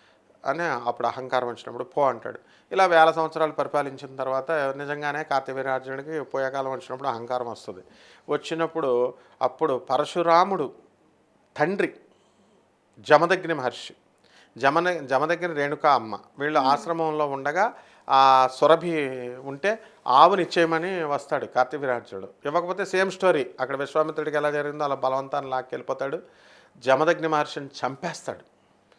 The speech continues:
Speaker 1: కార్తవీర్యార్జునుడు. చంపేస్తే అప్పుడు వాళ్ళ అమ్మ రేణుకాదేవి వచ్చి చెప్పుద్ది. చెప్తే పరశురాముడు ఏం చేస్తాడు, అగ్రహో దగ్రుడే తన పరశువును తీసుకొని గొడ్డలతో, "నేను ఇరవై ఒక్క సార్లు రాజులనందరినీ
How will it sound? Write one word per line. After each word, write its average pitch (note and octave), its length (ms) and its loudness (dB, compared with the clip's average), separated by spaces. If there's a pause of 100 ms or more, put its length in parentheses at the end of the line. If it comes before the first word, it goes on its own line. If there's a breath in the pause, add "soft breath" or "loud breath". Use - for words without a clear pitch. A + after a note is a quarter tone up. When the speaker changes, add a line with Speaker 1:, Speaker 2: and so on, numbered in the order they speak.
(440 soft breath)
Speaker 1:
కార్తవీర్యార్జునుడు. B2+ 920 -4
చంపేస్తే C#3+ 480 -6
అప్పుడు D3 280 -2
వాళ్ళ B2 200 2
అమ్మ C3 320 -6 (380 soft breath)
రేణుకాదేవి B2 800 -2
వచ్చి A#2 300 -12 (120)
చెప్పుద్ది. - 380 -14
చెప్తే - 680 -12 (360 soft breath)
పరశురాముడు C#3 600 -2
ఏం C#3 160 -6
చేస్తాడు, C#3 380 -6
అగ్రహో C#3 400 -2
దగ్రుడే C3+ 420 -4
తన C3 200 -6
పరశువును D#3 520 -2
తీసుకొని D3+ 400 -10
గొడ్డలతో, C3+ 560 -4 (420 soft breath)
"నేను C#3 240 -4
ఇరవై C#3+ 360 0
ఒక్క D3 380 -2
సార్లు E3 420 4
రాజులనందరినీ C#3+ 680 -2